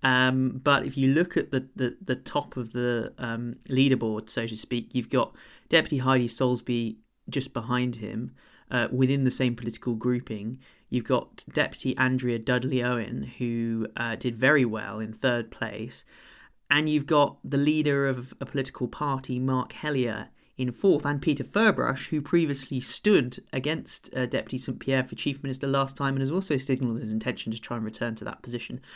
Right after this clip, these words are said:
So it'll be, <laughs> it'll be fascinating to see how those sort of candidates jostle,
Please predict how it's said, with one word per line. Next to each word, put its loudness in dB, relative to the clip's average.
So -4
it'll -2
be, 4
<laughs> -20
it'll 0
be 0
fascinating 0
to -10
see 2
how 2
those 2
sort -6
of -8
candidates -2
jostle, -2